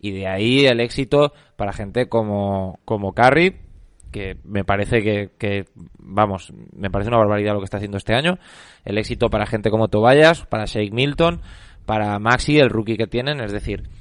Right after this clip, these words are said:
todo se retroalimenta de, de la capacidad que tiene Embiid para conglomerar jugadores en la zona.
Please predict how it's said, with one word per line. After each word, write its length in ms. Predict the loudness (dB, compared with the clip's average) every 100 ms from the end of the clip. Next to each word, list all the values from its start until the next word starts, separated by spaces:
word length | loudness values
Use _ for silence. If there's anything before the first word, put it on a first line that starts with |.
| -14 4
todo 180 | 6
se 120 | 6 4
retroalimenta 880 | 4 4 2 4 -2 0 2 2 -2
de, 480 | -2 0 2 -2 -8
de 320 | -16 -8 -6
la 180 | -6 -8
capacidad 520 | -8 -10 -8 -6 -2
que 100 | 0
tiene 220 | 0 -2
Embiid 300 | 0 2 2
para 720 | 6 6 6 4 2 -2 -8
conglomerar 600 | -10 -4 -2 0 2 2
jugadores 440 | 2 6 8 8 4
en 80 | -4
la 100 | -4
zona. 320 | -2 -2